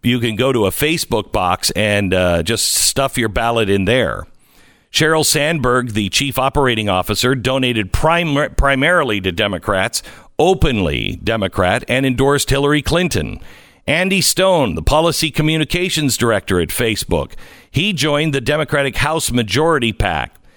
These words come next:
He was the press secretary to Democratic Congressional Campaign Committee and the press secretary to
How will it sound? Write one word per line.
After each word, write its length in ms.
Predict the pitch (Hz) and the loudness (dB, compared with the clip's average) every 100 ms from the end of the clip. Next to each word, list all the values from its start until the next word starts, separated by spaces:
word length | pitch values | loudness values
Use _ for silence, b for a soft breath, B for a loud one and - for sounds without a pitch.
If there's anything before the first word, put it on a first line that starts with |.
| b b | b b
He 120 | 139 | 0
was 140 | 160 | 0
the 100 | 147 | 0
press 280 | 143 - 175 | 0 0 0
secretary 600 | - 165 143 123 110 85 | 0 -2 -2 -2 0 0
to 100 | 80 | -2
Democratic 560 | 92 135 143 - 143 139 | -2 0 0 -2 -2 -2
Congressional 500 | 135 113 139 - 127 | -4 -2 -2 -2 -2
Campaign 560 | - 131 135 147 160 175 | -2 -2 0 0 0 0
Committee 520 | 151 110 80 55 - B B B - | 0 0 -2 -4 -10 B B B -4
and 300 | 147 170 165 | 0 0 0
the 60 | |
press 260 | 147 151 151 | 0 0 0
secretary 680 | 151 135 139 135 135 127 123 | -2 -2 -2 0 0 2 0
to 400 | - 123 120 | 0 0 2